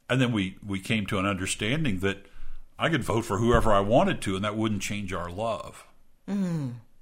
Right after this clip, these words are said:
Speaker 2: Yeah.
Speaker 1: Now, when you settle into what I just said there, that, that's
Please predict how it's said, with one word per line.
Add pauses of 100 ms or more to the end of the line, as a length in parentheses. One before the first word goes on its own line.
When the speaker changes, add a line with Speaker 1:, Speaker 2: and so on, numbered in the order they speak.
(1080)
Speaker 2:
Yeah. (240)
Speaker 1:
Now, (640)
when
you (160)
settle
into
what
I
just
said
there, (1500)
that,
that's